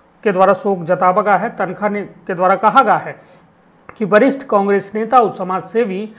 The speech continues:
विनोद डांगा के आकस्मिक निधन के समाचार से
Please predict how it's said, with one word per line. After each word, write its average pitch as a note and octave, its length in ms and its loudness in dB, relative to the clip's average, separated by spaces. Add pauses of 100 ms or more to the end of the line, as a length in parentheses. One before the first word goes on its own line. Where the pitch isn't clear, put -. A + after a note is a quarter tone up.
(240)
विनोद G#3+ 340 0
डांगा A3 320 2
के C4 160 -2
आकस्मिक G#3+ 600 -6
निधन F3+ 380 -8
के A3 300 -6
समाचार F#3 540 -6
से - 280 -12